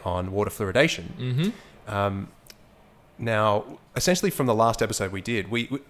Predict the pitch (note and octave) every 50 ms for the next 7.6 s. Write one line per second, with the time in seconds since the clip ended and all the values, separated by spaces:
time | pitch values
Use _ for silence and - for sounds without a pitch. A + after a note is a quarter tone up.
0 | - _ _ _ - C#3 D3+ E3+ E3 - - C3+ A#2+ - - G#2 G2+ - G#2+ G2+
1 | G2 G2+ G#2 F#2+ F#2+ - - A2+ G#2+ G2+ G#2 G#2 G2+ - C3+ A#2 A2+ G#2+ A2 G2+
2 | G2+ - G2 F#2+ G#2 G#2 G2 F#2+ - G2 F#2+ F#2 F#2 - - G#2+ G2+ G2+ A2+ G#2
3 | - G#2+ G2+ F2+ F2+ - - F2+ F2+ F2+ - F#2 G2 F#2+ G2 - F#2+ F#2+ F#2+ F#2+
4 | F#2 F#2+ G2 F#2 E2 F2 F#2 F#2+ A#2 D3 - _ _ _ _ _ _ - - -
5 | - - - F3+ - _ _ - - A2+ G#2 F#2+ - - - - G2+ - - A#2
6 | G#2+ G#2+ - - - B2 C3+ C3+ - C3 A2+ A2+ A2 G#2+ G#2+ G2+ G2 F#2 F#2 -
7 | - _ - - G2+ G2 F#2+ F#2 F#2 F2+ F2+ -